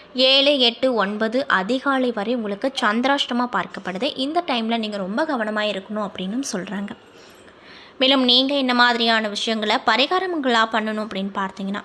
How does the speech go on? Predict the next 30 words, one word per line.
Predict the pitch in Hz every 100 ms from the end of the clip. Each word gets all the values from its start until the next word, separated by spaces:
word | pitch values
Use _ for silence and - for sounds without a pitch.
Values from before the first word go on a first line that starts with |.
| -
யோக | 220 226 247 269
நரசிம்மரை | 240 196 240 254 320 302 277
வழிபட்டு | 196 196 240 269
வந்தீங்க | 277 254 240 240
அப்படின்னா | 233 185 190
கண்டிப்பா | - 220 202 202 214
உங்களுக்கு | 202 185 214
நன்மை | 208 196 190
கிடைக்கும். | 190 180 175 - - - - - - - - - - - -
மேலும் | 294 302
நம்மளுடைய | 302 294 277 262
கமெண்ட் | 262 233 233 233
பாக்ஸ்ல | 214 - 277
நீங்க | 262 247
சிம்ம | 247 262 240
ராசி | 226 220 -
அன்பர்களா | 208 202 202 208 202
இருந்தா, | 190 196 220 -
"ஓம் | 220 233 247 285
ஸ்ரீ | 302 - 254
யோக | 240 208 208 240
நரசிம்மா | 269 214 190 - 240 240 254 247
போற்றி, | 202 190 - 247 254 - -
ஓம் | - 220 240 285
ஸ்ரீ | 311 - 247
வீர | 226 208 233 240
நரசிம்மா | 208 196 - 240 240 254
போற்றி" | 254 196 196 - -
அப்படின்னு | 202 202 202 226 - - - - -
நம்மளுடைய | 240 247 240